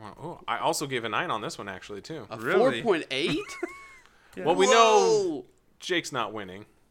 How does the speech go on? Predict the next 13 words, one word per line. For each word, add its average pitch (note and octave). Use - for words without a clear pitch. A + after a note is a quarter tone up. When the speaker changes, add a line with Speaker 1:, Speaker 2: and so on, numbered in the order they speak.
Speaker 2:
Oh G3
my C#3
Speaker 1:
Maybe. B2
Speaker 2:
gosh, A2
I D#3+
got C#3+
Speaker 1:
I C#3
don't C#3+
know. D3
Wonder C#3+
Woman C3
coulda B2+
got A2+